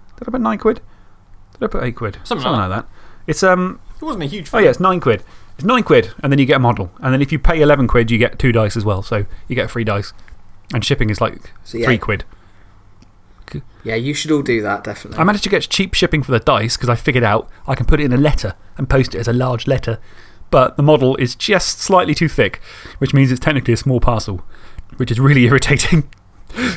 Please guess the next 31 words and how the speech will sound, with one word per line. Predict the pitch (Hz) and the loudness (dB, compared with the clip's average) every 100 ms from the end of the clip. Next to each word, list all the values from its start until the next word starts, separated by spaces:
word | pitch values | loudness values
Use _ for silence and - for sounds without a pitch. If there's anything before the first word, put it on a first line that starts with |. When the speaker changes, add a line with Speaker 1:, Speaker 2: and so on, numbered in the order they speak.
| - - - | -8 -20 -4
Speaker 3:
Oh, | 139 135 131 123 | 0 2 2 0
so | 117 - 113 | -2 -6 -8
two, | - - 139 | -8 -8 -6
two | 123 - 143 | -4 -2 -2
pounds | 139 131 120 | -2 -4 -4
ninety. | 131 131 123 - 113 | -4 -4 -4 -4 0
Speaker 1:
Yeah, | 160 107 85 - | 4 2 0 -2
as | 139 | 0
opposed | 135 135 120 | 4 4 4
to, | 139 | 4
like, | 117 113 - | 4 2 2
the, | 120 113 113 - - - | 2 2 0 -6 -20 -4
um, | 143 117 110 113 123 | 2 4 4 0 2
the | 113 | 0
frickin' | - 120 - 110 107 - - - - - - - - - | 2 -2 2 2 2 -2 -12 -20 -20 -20 -20 -20 -16 0
letter. | 151 143 - 101 - - - | 2 2 2 0 -2 -10 -12
Speaker 3:
Seventy | - 139 156 - 113 | -8 -8 -8 -10 -4
p | 196 | 2
Speaker 1:
Yeah, | 202 107 | 4 4
Speaker 3:
or | |
whatever | 107 107 | 0 -2
Speaker 1:
which | - | 0
is | - | 4
Speaker 3:
it | |
Speaker 1:
so | 247 | 4
Speaker 3:
is, | |
yeah. | 220 208 | 4 4
Speaker 1:
annoying. | 139 98 104 - - - | 4 2 -4 -12 -12 -2
And | 143 143 | 0 2
'cause | 185 | 2
it's | 170 - | 0 -4